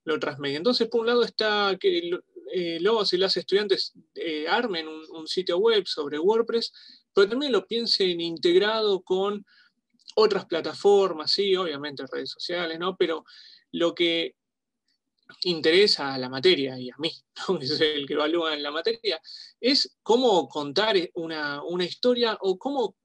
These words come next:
narrar ese material que muchas veces ellos, eh, toman documentos que por ahí ya, ya existen, cosas que ya existen, que son peli-, documentales, eh, lineales o clásicos,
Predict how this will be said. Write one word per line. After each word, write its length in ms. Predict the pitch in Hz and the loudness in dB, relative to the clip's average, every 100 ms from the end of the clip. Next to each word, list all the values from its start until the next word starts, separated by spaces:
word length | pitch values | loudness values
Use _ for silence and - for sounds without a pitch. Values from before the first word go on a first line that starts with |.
| _ _ - | _ _ -10
narrar 580 | 185 180 170 226 254 247 - | -2 -2 0 0 0 -2 -4
ese 460 | - 208 - 185 170 | -2 2 2 0 0
material 440 | 156 151 165 233 | -4 -2 0 2
que 100 | 247 | 2
muchas 280 | 196 220 208 | -2 -2 -2
veces 200 | 202 202 | -2 -4
ellos, 240 | 196 - - _ _ 175 - - | -8 -10 -14 _ _ -20 -20 -10
eh, 320 | 165 151 143 _ - - - | -6 -6 -10 _ -20 -20 -4
toman 440 | - 208 208 202 196 | 0 2 2 0 -2
documentos 560 | 180 165 156 165 190 196 | -4 -4 -2 -2 0 -2
que 120 | 156 | -4
por 160 | - 139 | -6 -4
ahí 140 | 165 | -2
ya, 240 | 170 165 - - | -2 -6 -8 -12
ya 160 | - 151 | -8 -6
existen, 520 | 135 - 196 - 147 | 0 0 0 -6 -12
cosas 260 | 131 156 151 | -10 -8 -8
que 80 | - | -8
ya 140 | 147 | -8
existen, 420 | - 202 190 147 | -4 -4 -4 -10
que 120 | 131 127 _ | -10 -12 _
son 400 | - 151 143 131 | -10 -8 -8 -4
peli-, 220 | 139 170 | -4 -4
documentales, 1040 | 165 147 139 143 139 165 165 143 131 131 - _ - _ | -8 -6 -6 -10 -2 0 0 0 -6 -8 -12 _ -20 _
eh, 380 | 147 131 123 127 _ _ _ - | -10 -8 -8 -12 _ _ _ -8
lineales 640 | 135 175 233 190 156 131 | -4 0 2 2 0 -4
o 100 | 143 | -6
clásicos, 800 | 131 196 214 - 214 214 214 - | -2 0 0 -4 -4 -4 -4 -8